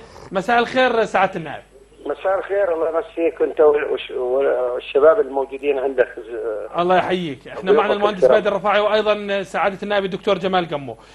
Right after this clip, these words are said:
Speaker 1: آه، آه، فيما، فيما يتعلق ب-، ب-، باتفاقية الغاز، آه، أستاذ مفلح، آه، أنت مع أم ضد هذه الاتفاقية ولماذا؟
Speaker 2: والله يا سيدي، أنا، آه، بقول لك، آه، الكاهل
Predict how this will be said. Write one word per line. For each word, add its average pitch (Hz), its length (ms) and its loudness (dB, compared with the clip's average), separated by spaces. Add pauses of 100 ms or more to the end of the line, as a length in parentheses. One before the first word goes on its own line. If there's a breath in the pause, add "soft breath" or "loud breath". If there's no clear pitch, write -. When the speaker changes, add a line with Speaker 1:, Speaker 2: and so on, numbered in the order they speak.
(280 loud breath)
Speaker 1:
آه، - 40 -2
آه، 196 320 4 (180)
فيما، 320 320 -2
فيما 311 240 -4
يتعلق 269 560 0
ب-، 220 400 -8
ب-، 185 800 -4
باتفاقية 214 600 -2
الغاز، 185 640 2
آه، 139 720 -6
أستاذ 196 300 0
مفلح، 196 380 -8 (580 soft breath)
آه، 156 140 -6
أنت 233 320 -4
مع 220 340 -2 (140)
أم 180 420 -6
ضد 180 260 -6
هذه 190 160 -2
الاتفاقية 190 640 -6
ولماذا؟ 143 440 -8 (1120 soft breath)
Speaker 2:
والله 151 300 6
يا 165 100 6 (100)
سيدي، 143 380 -6
أنا، 139 580 2 (100)
آه، 120 640 -8 (100)
بقول 123 260 -2
لك، 120 220 0 (600)
آه، 123 360 -4
الكاهل 120 560 0